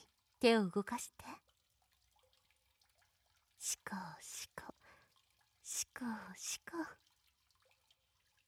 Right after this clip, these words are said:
ご立派に勃起なされたおちんぽに刺激を与えて。オナニー、とてもお上手なんですね。ええ、とてもお上手だと思いますよ。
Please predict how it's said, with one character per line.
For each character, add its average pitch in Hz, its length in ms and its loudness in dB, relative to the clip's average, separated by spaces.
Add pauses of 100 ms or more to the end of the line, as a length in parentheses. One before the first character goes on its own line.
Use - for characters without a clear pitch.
(140)
ご 202 180 8
立 208 240 4
派 233 80 4
に 226 140 6
勃 202 240 2
起 - 120 2
な 247 120 6
さ 277 120 2
れ 262 120 2
た 190 240 -2
お 185 40 -4
ち - 220 0
ん 220 60 0
ぽ 208 160 -4
に 185 260 -6 (520)
刺 - 220 2
激 202 320 6
を 202 60 -2
与 202 120 -6 (120)
え 214 200 -10
て。 - 100 -14 (2500)
オ 254 160 8
ナ 240 140 6
ニ 214 340 -2
ー、 - 0 - (680)
と 208 140 -2
て 254 160 2
も 277 220 8
お 269 60 8
上 285 200 12
手 294 120 4
な 302 140 10
ん 311 60 6
で 285 100 4
す - 120 -2
ね。 254 120 0 (1900)
え 262 140 4
え、 320 40 8 (1080)
と 185 120 -2
て 247 180 2
も 285 180 8
お 277 60 10
上 269 200 12
手 254 100 2
だ 285 140 12
と 233 160 10
思 214 160 4
い 220 80 2
ま 233 100 4
す - 160 -4
よ。 202 60 -6